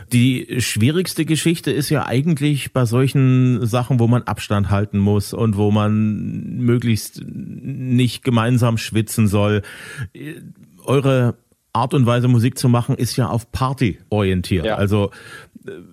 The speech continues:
Speaker 1: wenn ein D J es dazu bringt, normalerweise, dass alle die Hände in die Höhe reißen und völlig abgehen, dann weißt du, dass du deinen Job als D J gemacht hast.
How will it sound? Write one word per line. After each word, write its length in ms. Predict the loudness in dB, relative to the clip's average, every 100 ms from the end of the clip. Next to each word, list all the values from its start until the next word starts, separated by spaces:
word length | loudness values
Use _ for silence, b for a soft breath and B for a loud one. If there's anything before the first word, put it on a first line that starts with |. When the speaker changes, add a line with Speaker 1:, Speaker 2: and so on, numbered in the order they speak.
| _
Speaker 1:
wenn 440 | -14 -6 -2 0 2
ein 160 | 2
D 100 | 2
J 540 | 2 2 2 0 0 -4
es 140 | -2
dazu 340 | -2 -2 -2
bringt, 320 | -2 -2 -2 0
normalerweise, 600 | 2 2 0 0 -2 -2
dass 180 | -2
alle 220 | 0 0 2
die 120 | 2
Hände 280 | 2 0 2
in 100 | 2
die 140 | 2
Höhe 280 | 2 0 0
reißen 400 | 0 -2 0 0
und 200 | 0 0
völlig 420 | 0 0 0 -2
abgehen, 640 | -6 -2 0 0 0 -4 -4
dann 200 | 0 2
weißt 240 | 2 0
du, 60 | 0
dass 160 | -2 0
du 80 |
deinen 220 | 0 2 2
Job 180 | 0
als 240 | -2 -4 -2
D 140 | -2
J 240 | 2 2 2
gemacht 400 | 0 -2 -2 -2
hast. 240 | -4